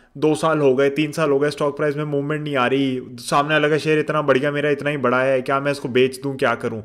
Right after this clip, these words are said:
तो ये सारी बड़ी दिक्कत की बात हो जाती है। इस तरीके से इन्वेस्टमेंट नहीं वर्क करती।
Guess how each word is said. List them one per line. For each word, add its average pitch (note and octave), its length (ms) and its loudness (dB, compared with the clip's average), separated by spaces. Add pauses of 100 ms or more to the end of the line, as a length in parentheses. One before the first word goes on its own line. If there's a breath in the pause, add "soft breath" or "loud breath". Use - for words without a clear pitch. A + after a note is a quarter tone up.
(340 loud breath)
तो E3+ 60 0
ये E3+ 60 2
सारी F3+ 200 4
बड़ी F#3 180 2
दिक्कत C#3+ 440 0
की D#3 120 -4
बात C3+ 240 4
हो A#2+ 80 -2
जाती A#2 300 -2
है। F3+ 240 0 (220 loud breath)
इस E3 160 -2
तरीके E3 260 -2
से E3 80 -4
इन्वेस्टमेंट E3 480 -4
नहीं C#3+ 200 -2
वर्क B2 280 0
करती। G#2 360 -6